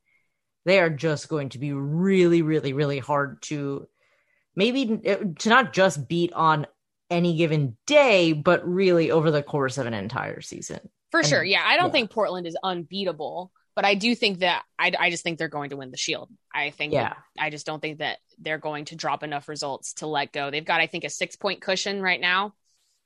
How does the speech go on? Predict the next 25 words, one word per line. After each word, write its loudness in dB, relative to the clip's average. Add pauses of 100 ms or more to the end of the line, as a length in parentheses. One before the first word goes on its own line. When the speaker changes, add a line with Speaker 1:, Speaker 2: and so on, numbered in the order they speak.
(300)
Speaker 2:
I -2
don't -2
know 0
if -4
that's -2
going -6
away. -6 (360)
Speaker 1:
Right. 6
And 2
now 6
Speaker 2:
Uh, 0
Speaker 1:
they're 4
gonna 4
get 2
some 2
of 2
those 0
players 0
that 2
were 2
out 6
at 0
the -4
Olympics -8
back. -10